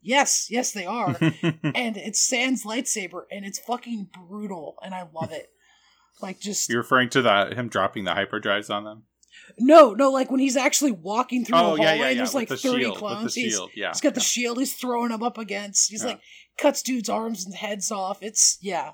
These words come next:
Speaker 1: like
Speaker 2: I like they gave Ahsoka the pin them to the roof move, too. She did that a couple times this
Speaker 1: Yeah,
Speaker 2: season, I think,
Speaker 1: yeah.
Speaker 2: where she did that.
Speaker 1: Yeah.
Speaker 2: Yeah, yeah. Ahsoka w-, wielding two lightsabers. They did a couple of the craziest, fastest Jedi stuff we've ever seen in a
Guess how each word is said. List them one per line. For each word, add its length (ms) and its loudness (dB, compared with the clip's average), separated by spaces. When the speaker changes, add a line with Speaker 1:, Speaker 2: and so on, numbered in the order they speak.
Speaker 1:
like 320 -14
Speaker 2:
I 60 -4
like 220 2
they 140 -2
gave 220 -4
Ahsoka 640 -8
the 160 -6
pin 200 -10
them 260 -14
to 140 -12
the 280 -12
roof 220 -12
move, 420 -14
too. 260 -12
She 200 -14
did 180 -16
that 160 -8
a 100 -20
couple 220 -12
times 380 -14
this 100 0
Speaker 1:
Yeah, 220 0
Speaker 2:
season, 240 -16
I 100 -18
think, 60 -20
Speaker 1:
yeah. 160 -6
Speaker 2:
where 100 -16
she 200 -20
did 160 -20
that. 60 -16
Speaker 1:
Yeah. 100 -8
Speaker 2:
Yeah, 60 -12
yeah. 240 -4
Ahsoka 540 -8
w-, 260 -12
wielding 500 -10
two 200 -10
lightsabers. 840 -10
They 120 -10
did 120 -6
a 60 -6
couple 340 -10
of 80 -12
the 80 -12
craziest, 680 -12
fastest 600 -10
Jedi 600 -6
stuff 420 -12
we've 160 -14
ever 220 -10
seen 340 -16
in 100 -16
a 200 -16